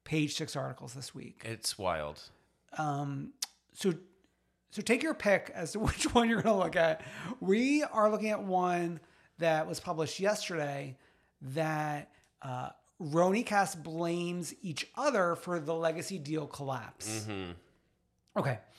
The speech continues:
Speaker 1: So, "Housewives divided cannot stand dot, dot, dot each other."
Speaker 2: Oh.
Speaker 1: I love, love the writing on page six. It's like Shakespeare, page six.
Speaker 2: Wow.
Speaker 1: Wow. Okay. Uh, page six has learned that,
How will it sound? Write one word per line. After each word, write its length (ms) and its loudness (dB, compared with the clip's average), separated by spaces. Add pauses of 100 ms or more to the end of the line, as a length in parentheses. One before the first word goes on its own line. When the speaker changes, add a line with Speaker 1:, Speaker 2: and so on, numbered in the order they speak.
(360)
Speaker 1:
So, 480 6
"Housewives 560 4
divided 400 4
cannot 380 0
stand 800 0
dot, 160 -6
dot, 140 -6
dot 300 -4 (600)
each 220 -6
other." 420 -4 (120)
Speaker 2:
Oh. 440 0
Speaker 1:
I 80 6
love, 520 12
love 300 10
the 80 4
writing 260 6
on 60 -4
page 200 -2
six. 480 -8 (180)
It's 160 2
like 160 6
Shakespeare, 540 2
page 320 -6
six. 320 -6
Speaker 2:
Wow. 760 4
Speaker 1:
Wow. 260 6 (520)
Okay. 300 2 (100)
Uh, 220 0
page 340 0
six 140 -4
has 120 -6
learned 300 2
that, 400 4